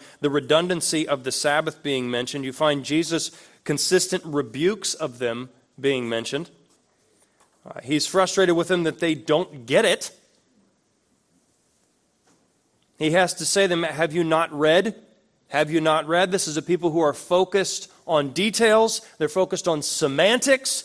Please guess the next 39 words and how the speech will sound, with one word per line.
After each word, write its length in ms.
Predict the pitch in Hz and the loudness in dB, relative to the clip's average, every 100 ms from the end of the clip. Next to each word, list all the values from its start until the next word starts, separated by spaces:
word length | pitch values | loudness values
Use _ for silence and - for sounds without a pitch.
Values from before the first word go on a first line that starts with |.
| - - 147 | -12 -12 -4
and 160 | 165 | -2
they're 100 | 165 | 0
missing 500 | 160 160 - 185 165 | 0 0 0 -2 -2
the 120 | 151 151 | -4 -2
point. 500 | 214 226 151 - - _ _ _ _ _ - | 4 4 4 -4 -18 _ _ _ _ _ -14
And 100 | - | -4
so 140 | 170 | -2
Jesus 300 | 139 175 175 | 2 4 4
has 160 | 170 156 | 2 -2
to 100 | 151 | -2
remind 340 | 143 147 170 | 0 2 2
them 80 | 175 | 2
in 140 | 151 135 | 0 0
verse 280 | 151 139 | -2 -2
seven, 480 | - 208 190 170 190 - _ _ _ _ _ _ _ _ _ _ | -2 0 2 2 -2 -8 _ _ _ _ _ _ _ _ _ _
"If 240 | 180 202 208 | 2 2 2
you 140 | 202 | -2
had 280 | 175 180 156 | 2 0 2
known 380 | 180 214 214 190 | 4 4 4 2
what 160 | 175 | 0
this 260 | 165 147 143 | 0 -2 0
means," 640 | 170 214 165 185 196 - _ _ _ _ _ _ _ _ _ _ _ _ | 2 4 2 0 -4 -10 _ _ _ _ _ _ _ _ _ _ _ _
what 200 | 143 190 | 0 2
is 100 | 220 | 2
it 100 | 220 | -2
that 80 | 185 | 0
God 200 | 175 165 | 0 2
desires? 440 | 156 147 107 - _ _ _ _ _ _ _ _ _ _ _ _ _ _ _ _ | 0 0 -2 -14 _ _ _ _ _ _ _ _ _ _ _ _ _ _ _ _
What 260 | 156 233 339 | 2 4 4
is 140 | 311 | 2
it 100 | 294 | 2
that 160 | 269 208 | 2 4
God 260 | 247 247 | 6 4
really 420 | 202 185 247 254 240 | 2 2 4 4 2
wants? 500 | 185 233 202 - 165 | 4 4 4 0 -8
If 140 | - | 2
you're 120 | 208 | 2
a 40 | 196 | 2
Pharisee 800 | - 254 254 214 - 135 117 | 4 6 6 4 0 -4 -6